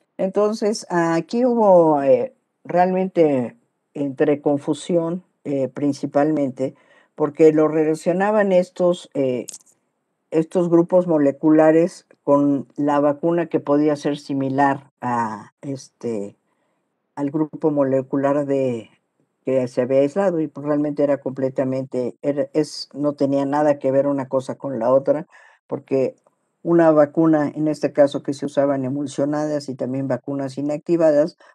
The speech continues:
pues tenía, eh, diferentes cepas y, y también podían dar una, esa protección. Pero lo primero que causó, obviamente, antes de cualquier cosa, fue confusión. ¿Por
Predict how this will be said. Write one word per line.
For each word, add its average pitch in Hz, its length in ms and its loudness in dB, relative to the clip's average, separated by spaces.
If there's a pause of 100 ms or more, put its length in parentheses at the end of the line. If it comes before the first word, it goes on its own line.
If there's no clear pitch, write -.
pues 190 220 -2
tenía, 160 580 0
eh, 139 300 -4 (160)
diferentes 139 680 -4
cepas 139 640 -4
y, 131 300 -12 (520)
y 147 120 -12
también 143 560 0 (500)
podían 147 400 2
dar 139 180 2
una, 143 200 -2
esa 143 340 -4
protección. 139 460 -4
Pero 143 240 0
lo 143 240 4
primero 180 420 0
que 151 160 -2
causó, 170 640 4
obviamente, 151 580 0
antes 156 320 0
de 117 240 -2
cualquier 127 340 -2
cosa, 156 340 0
fue 147 480 0
confusión. 131 760 -8 (600)
¿Por 143 220 -2